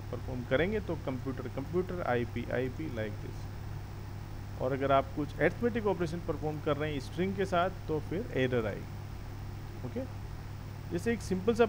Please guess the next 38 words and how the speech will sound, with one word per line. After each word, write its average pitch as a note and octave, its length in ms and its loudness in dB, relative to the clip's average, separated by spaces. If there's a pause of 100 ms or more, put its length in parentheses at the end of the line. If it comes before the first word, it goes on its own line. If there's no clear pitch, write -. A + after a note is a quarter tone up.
प्रोग्राम F#3 420 4
बनाते D#3 360 6
हैं, F3+ 80 4
write D#3 360 6
a D#3 40 2 (160)
Python C#3+ 420 6
program F#3 480 4
which G3 160 0 (100)
input F#3 340 -2
a - 100 -2
series F3 460 2
having D#3+ 200 2 (120)
five C#3 200 2 (160)
elements, D3+ 540 4
एक C#3+ 140 2 (380)
फाइव, C#3 260 4
पांच C#3 240 6
एलिमेंट C3 320 -2
की C3+ 120 -4
सीरीज C3 400 -2
इनपुट C#3 380 -2
करें E3 200 2 (400)
और G#3+ 120 6
हर E3+ 180 10
एक G3+ 160 10
एलिमेंट C#3 520 2
का - 140 2 (100)
स्क्वायर C3 440 8
करें। - 1300 -8
उस - 140 -4
सीरीज F3+ 240 2
में F#3+ 140 2
क्या F#3 140 6
करें, F#3 240 2
हर D#3+ 160 8
एक E3+ 160 4
एलिमेंट B2+ 440 0
का A3 180 0